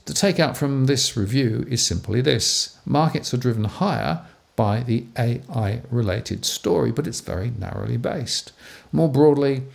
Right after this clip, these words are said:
there are cracks appearing pretty much everywhere you look, and of course the risk of recession is building. So next week becomes important because the Federal Reserve may follow the Bank of Canada and the R B A and lift rates, or may not.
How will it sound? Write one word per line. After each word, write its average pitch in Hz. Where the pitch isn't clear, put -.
there 117
are 107
cracks -
appearing 123
pretty 156
much -
everywhere 113
you 107
look, -
and 135
of 127
course 98
the 104
risk -
of 92
recession -
is 110
building. 135
So 165
next 185
week 170
becomes 117
important 120
because 110
the 110
Federal 107
Reserve 104
may 110
follow 113
the 98
Bank 92
of -
Canada 127
and 107
the 104
R 92
B 120
A 127
and 123
lift -
rates, -
or 90
may 98
not. 170